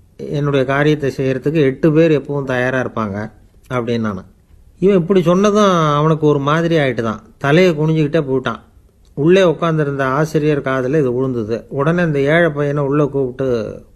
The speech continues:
போனாரு, கேட்டாரு, "எ-, என்னப்பா இப்படி சொல்ற?" இவன் பொய் சொல்ல மாட்டாங்கிறது அவருக்கு தெரியும். அவனை சமாளிக்கிறதுக்காக இப்படி ஒரு பொய்யை சொல்லியிருப்பாங்கிறதையும் அவரால ஏத்துக்க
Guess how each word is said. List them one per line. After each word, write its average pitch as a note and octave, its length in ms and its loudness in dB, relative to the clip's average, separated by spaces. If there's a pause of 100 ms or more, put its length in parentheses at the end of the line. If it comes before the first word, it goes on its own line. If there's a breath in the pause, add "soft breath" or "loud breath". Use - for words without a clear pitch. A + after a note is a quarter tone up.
(300)
போனாரு, C#3 440 -2
கேட்டாரு, C#3 640 -2 (640 soft breath)
"எ-, D#3 280 -6
என்னப்பா F3+ 340 -2
இப்படி C#3+ 200 -2
சொல்ற?" C#3 400 0
இவன் D3 260 0
பொய் D#3+ 180 2
சொல்ல F3+ 180 2
மாட்டாங்கிறது E3 480 0
அவருக்கு D#3+ 240 2
தெரியும். C#3+ 540 0 (580 soft breath)
அவனை C#3 340 -2
சமாளிக்கிறதுக்காக E3 640 2
இப்படி D3+ 180 2
ஒரு D3 140 2
பொய்யை D3 280 0
சொல்லியிருப்பாங்கிறதையும் C#3+ 960 -2
அவரால D#3+ 300 2
ஏத்துக்க D3+ 340 0